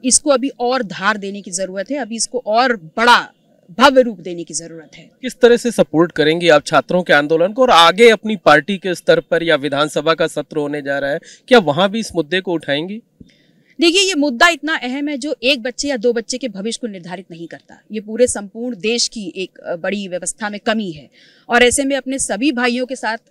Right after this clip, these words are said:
Speaker 1: मैं सड़क से लेकर सदन तक की लड़ाई लड़ने को तैयार हूँ और इसी मुद्दे को लेकर के मैं यहाँ आई हूँ क्योंकि जिस यूनिवर्सिटी के प्रांगण में हम बैठे हैं, वहाँ से बहुत बड़े-बड़े सूरमा दुनिया के हर कोने में गए हैं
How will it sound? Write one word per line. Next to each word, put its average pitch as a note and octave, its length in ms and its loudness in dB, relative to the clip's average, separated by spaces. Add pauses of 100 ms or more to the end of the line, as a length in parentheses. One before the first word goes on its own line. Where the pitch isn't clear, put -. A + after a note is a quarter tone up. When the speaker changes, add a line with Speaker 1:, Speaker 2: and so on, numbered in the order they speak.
(100)
Speaker 1:
मैं G#3+ 140 -8
सड़क A3+ 340 -4
से C4 80 -6
लेकर G#3 220 -8
सदन G#3+ 280 -14
तक G3+ 120 -14
की A3 100 -10
लड़ाई F#3 260 -6
लड़ने F3+ 280 -10
को G3+ 80 -14
तैयार E3+ 440 -6
हूँ D4 140 0
और A3+ 280 -2
इसी C#4+ 240 -2
मुद्दे A#3+ 280 -4
को A#3 100 -4
लेकर G#3+ 360 0
के C3+ 180 -20 (360)
मैं C4+ 100 2
यहाँ C4+ 340 4
आई A3 240 2
हूँ G3 160 -6 (380)
क्योंकि D4+ 260 2
जिस D#4 240 0
यूनिवर्सिटी C#4 520 0
के F4 140 -8
प्रांगण C4+ 400 -4
में D4+ 120 -6
हम D4+ 180 -4
बैठे G3 280 -2
हैं, A#3+ 180 -6
वहाँ G#3 220 -10
से E4 120 -6
बहुत A#3 340 -8
बड़े-बड़े B3+ 380 -6
सूरमा B3 380 -4
दुनिया A3+ 340 -6
के C4 100 -8
हर A3+ 140 -6
कोने A3+ 320 -2
में A#3+ 140 0
गए G3 160 -4
हैं D#3 160 -14